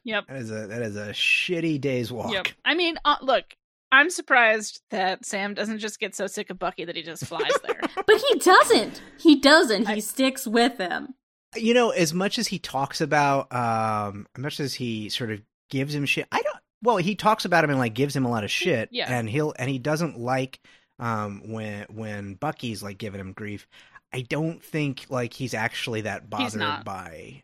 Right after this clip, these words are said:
Speaker 2: by Bucky. I think he likes him.
Speaker 1: Yeah.
Speaker 3: No, I think,
Speaker 2: I think it,
Speaker 3: I
Speaker 2: it's
Speaker 3: think
Speaker 2: a
Speaker 3: Sam's the kind of guy who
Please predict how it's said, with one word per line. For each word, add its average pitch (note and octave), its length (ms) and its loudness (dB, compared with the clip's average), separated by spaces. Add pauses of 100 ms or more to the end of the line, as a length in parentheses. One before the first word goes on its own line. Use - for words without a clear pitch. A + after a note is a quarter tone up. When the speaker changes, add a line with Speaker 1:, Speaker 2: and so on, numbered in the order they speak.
(100)
Speaker 2:
by A2 180 -16
Bucky. F#2 340 -14
I G#2+ 80 -8
think C#3 180 -6
he C3+ 100 -4
likes G2 260 -10
him. - 160 -20 (240)
Speaker 1:
Yeah. - 100 -4
Speaker 3:
No, B3 420 6
I C#4+ 140 2
think, D#4 560 0
Speaker 2:
I C#3+ 80 -14
think B2+ 140 -10
it, A2+ 160 -12
Speaker 3:
I D#4 60 4
Speaker 2:
it's D#4 60 -2
Speaker 3:
think F#4 120 2
Speaker 2:
a - 40 -4
Speaker 3:
Sam's D4 340 2
the D#4 80 -6
kind C4 200 2
of A#3 80 -4
guy A3+ 280 4
who A#3 260 0